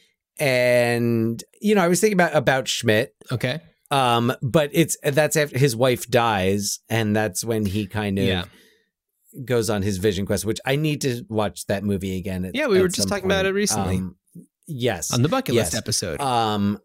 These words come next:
Speaker 1: yes, exactly. Um, so I was thinking about, like, you know, Alexander Payne, and I was thinking about Sideways and, oh, and the, like, The Descendants.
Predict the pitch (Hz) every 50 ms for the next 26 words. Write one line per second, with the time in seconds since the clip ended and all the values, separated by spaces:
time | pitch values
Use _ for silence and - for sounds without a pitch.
0 | _ _ - 160 175 240 240 127 95 - - 104 87 - 123 135 131 - - 98
1 | 80 76 - - - - _ - 156 160 156 156 156 147 143 139 139 143 147 151
2 | - _ _ - - 196 196 185 - - 214 208 196 202 - 190 214 196 190 240
3 | 240 233 220 214 202 180 180 170 165 - - - _ - 175 170 156 147 151 139
4 | 143 147 160 165 127 147 151 151 143 160 - - 135 127 120 120 120 120 123 120
5 | 123 123 - 170 165 160 151 156 143 - - - - - 123 127 139 139 156 151
6 | 139 131 131 131 127 127 127 123 123 123 127 123 117 110 - - - - - 123
7 | 127 127 127 127 123 123 - 214 202 190 170 165 170 160 151 156 151 - 156 156
8 | 165 151 131 131 120 117 139 127 107 131 120 - - - 127 117 123 131 127 123
9 | 123 123 123 123 123 120 117 - - - -